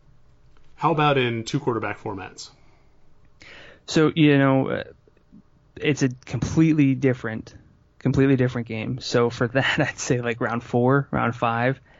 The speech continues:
Speaker 2: I still wanna look for those elite running backs and, and receivers early. Um, you know, I,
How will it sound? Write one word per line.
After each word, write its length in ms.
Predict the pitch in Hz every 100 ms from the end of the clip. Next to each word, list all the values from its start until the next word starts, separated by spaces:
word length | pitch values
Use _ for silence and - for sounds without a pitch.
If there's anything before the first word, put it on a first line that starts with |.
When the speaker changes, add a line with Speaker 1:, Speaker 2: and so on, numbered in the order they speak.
| _ _
Speaker 2:
I 120 | -
still 200 | 139 151
wanna 140 | 151 147
look 220 | 139 -
for 120 | 139
those 200 | 123 120
elite 280 | 120 120 -
running 280 | 120 120 120
backs 340 | 117 120 -
and, 140 | 120 -
and 100 | 120
receivers 520 | 120 127 120 117 117
early. 500 | 120 120 135 143 143 - _ _ _ _ -
Um, 500 | 123 120 117 117 120
you 60 |
know, 120 | 120 113
I, 200 | 78